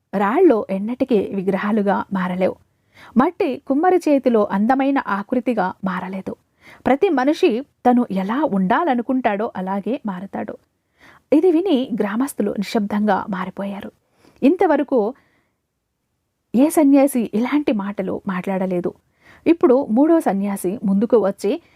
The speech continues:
గంభీర స్వరంలో అన్నారు, "మీరు ఆమెను అపవిత్రురాలుగానే చూస్తున్నారు, కానీ ఎవరైనా ఒక్కసారి ఆలోచించారా ఆమె ఈ మార్గంలోకి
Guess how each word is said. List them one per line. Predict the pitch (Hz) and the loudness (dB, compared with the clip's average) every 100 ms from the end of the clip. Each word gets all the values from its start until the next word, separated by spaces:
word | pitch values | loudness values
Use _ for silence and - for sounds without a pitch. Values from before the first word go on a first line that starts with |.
| _ - 190 | _ -4 -2
గంభీర | 190 220 294 | 0 2 2
స్వరంలో | 330 - 208 202 185 202 | 2 0 0 0 -2 -2
అన్నారు, | 180 185 180 - _ _ _ _ | -6 -6 -8 -10 _ _ _ _
"మీరు | 262 339 294 | 4 4 4
ఆమెను | 220 262 262 208 294 - _ | 2 4 4 2 0 -4 _
అపవిత్రురాలుగానే | 202 - 285 339 277 262 240 233 233 226 233 | -6 2 2 4 2 4 4 2 2 2 0
చూస్తున్నారు, | 294 202 202 - 226 190 | 0 0 0 0 0 0
కానీ | - 269 339 | 0 -2 0
ఎవరైనా | 202 208 285 294 247 226 | 0 2 2 2 2 0
ఒక్కసారి | 233 - 285 254 240 | -4 -4 -4 -4 -4
ఆలోచించారా | 175 190 214 226 220 196 - - - - | -6 -6 -4 -4 -2 -2 -2 -6 -12 -6
ఆమె | 214 302 285 | -4 -2 -2
ఈ | 240 | -2
మార్గంలోకి | 311 208 196 208 339 269 220 214 | -2 -2 -2 0 0 0 0 -4